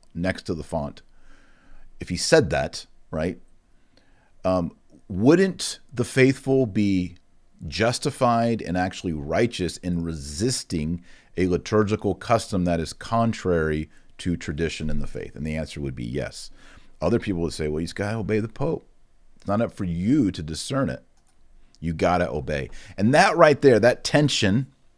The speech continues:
and by the way, in a way, both of them are sort of Catholic ideals. Obey the Pope, be subject to the Roman Pontiff, which is true. I am subject to the Roman Pontiff.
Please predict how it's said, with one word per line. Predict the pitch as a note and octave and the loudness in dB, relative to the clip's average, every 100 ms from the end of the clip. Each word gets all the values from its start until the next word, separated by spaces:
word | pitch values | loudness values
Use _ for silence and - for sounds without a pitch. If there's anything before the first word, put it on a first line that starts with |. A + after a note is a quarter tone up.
| _ - - - | _ -20 -20 -2
and | C#3 | 6
by | G#3 | 10
the | A3+ | 12
way, | G3 E3+ | 12 12
in | C#3 | 10
a | C#3+ | 6
way, | C#3 G#3 | 8 8
both | D3 B2 D3 E3 | 8 8 8 8
of | D3+ | 2
them | A#2 G#2+ | 4 4
are | F#2 | 2
sort | - A2 | 0 0
of | F#2 D2+ - - - _ - _ | 0 -2 -12 -20 -20 _ -20 _
Catholic | - F#2 G2 F2+ | -6 -4 -4 -2
ideals. | E2 C#2+ F2+ D#2+ D#2+ - - | -2 0 -2 -2 -4 -10 -10
Obey | E2 D2 F2 F2+ | -8 -2 0 0
the | |
Pope, | D2 A2 F2 F#2 - - | 0 0 2 0 -8 -12
be | - | -8
subject | D#2+ G2+ F2+ G2 | -4 -2 0 -2
to | E2 | -4
the | D#2 | -4
Roman | D#2 C#2 | -4 -6
Pontiff, | - G2+ - C#2 - - _ _ _ _ _ - _ _ _ _ - | -4 -2 -2 -8 -10 -20 _ _ _ _ _ -20 _ _ _ _ -16
which | C#2+ C#2+ | -12 -10
is | |
true. | - C#3+ G2 | -2 2 2
I | B1+ E2 | 2 -2
am | F#2+ | -2
subject | - D#2+ - | -2 -4 -6
to | |
the | D2+ | -6
Roman | D2 C#2+ | -6 -8
Pontiff. | C2 C#2 - | -8 -10 -10